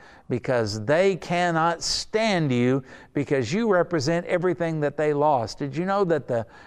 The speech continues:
demons of hell and the devil of, and himself used to be in heaven? And then there was a rebellion against God to overthrow him. And when they did that, then they were cast out of heaven. They can never go back, folks.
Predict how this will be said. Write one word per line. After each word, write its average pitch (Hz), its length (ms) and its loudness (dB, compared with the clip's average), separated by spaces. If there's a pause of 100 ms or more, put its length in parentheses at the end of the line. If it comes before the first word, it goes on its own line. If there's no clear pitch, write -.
(120)
demons 180 440 2
of 135 100 0
hell 196 320 4
and 156 160 2
the 143 60 0
devil 170 360 2
of, 143 140 0
and 135 460 -2
himself 151 500 -2
used 165 360 -2
to 170 40 -2
be 151 220 0
in 135 100 -6
heaven? 185 520 -2 (480)
And 147 220 2
then 226 160 4
there 208 140 2
was 151 160 2
a 147 80 4
rebellion 165 720 4
against 143 400 -2
God 165 420 2
to 160 140 0
overthrow 185 720 4
him. 131 420 2 (380)
And 160 240 2
when 180 180 4
they 147 160 4
did 185 320 2
that, 147 260 4
then 170 140 2
they 165 140 2
were 160 160 0
cast 156 400 -2
out 151 160 2
of 139 100 -4
heaven. 143 320 0
They 185 160 0
can 131 300 -4
never 175 340 0
go 190 300 0
back, 147 400 -2
folks. - 560 -2